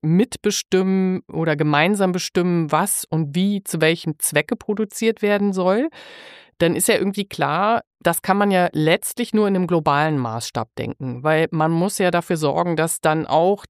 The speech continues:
die ganzen Konkurrenzverhältnisse der Unternehmen untereinander ausgeschaltet werden, dass das aufhört, also quasi die kapitalistische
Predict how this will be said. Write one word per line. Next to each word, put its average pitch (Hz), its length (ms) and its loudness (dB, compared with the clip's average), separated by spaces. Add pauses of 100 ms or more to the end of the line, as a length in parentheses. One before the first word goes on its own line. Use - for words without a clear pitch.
die 175 140 -6
ganzen 180 880 -2
Konkurrenzverhältnisse 170 1200 -2
der 156 140 0
Unternehmen 165 400 -2
untereinander 156 880 2
ausgeschaltet 147 840 -2
werden, 151 180 0
dass 151 180 -4
das 208 220 0
aufhört, 165 640 0
also 147 280 -4
quasi 170 380 -2
die 165 140 -6
kapitalistische 156 1040 -2